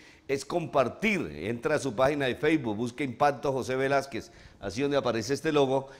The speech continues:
y enseguida usted le da me gusta, donde está el puñito azul. Baja, busca el video en vivo, le da compartir en la esquina de abajo,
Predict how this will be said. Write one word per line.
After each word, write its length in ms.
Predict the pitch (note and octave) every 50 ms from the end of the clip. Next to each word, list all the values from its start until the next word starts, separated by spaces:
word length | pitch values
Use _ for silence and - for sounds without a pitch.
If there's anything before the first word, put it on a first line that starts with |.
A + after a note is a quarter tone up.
| - - -
y 140 | - C#3+ E3+
enseguida 480 | E3+ D3 F#3+ F3 F3 F#3 F3+ F3 E3
usted 320 | D3+ - - - D#3+ D#3 D#3
le 160 | D3+ D#3 D#3
da 300 | D3+ D3 D#3 D3+ - -
me 180 | D#3+ C#3+ C#3+ C#3
gusta, 360 | D3 F3 E3+ C3 - C#3 B2
donde 180 | A#2 A2 G#2 G#2
está 120 | A2 C3+
el 60 | C3
puñito 380 | - D3 C#3+ C#3+ C#3 C#3 - D3
azul. 380 | C3 C#3+ D#3 C3+ G2+ - - -
Baja, 360 | - F#2+ A#2+ C#3 D3 C#3 C#3+
busca 260 | C3+ C#3 C#3 - - D3+
el 80 | C3+
video 220 | A#2 A#2+ A#2 B2 C3
en 80 | C3
vivo, 200 | C#3 C#3+ C#3+ C#3
le 60 | B2+
da 140 | A#2 A2+ G2+
compartir 480 | A#2+ C#3 B2+ A#2+ G#2+ G2 B2 C#3 C#3 C#3
en 100 | C3 A#2
la 60 | G#2
esquina 400 | G2 - - D#3 F3 F3+ F3+ E3+
de 100 | D#3+ C#3+
abajo, 540 | A#2+ A2+ A#2 A#2+ A2+ G#2+ A#2+ B2 - -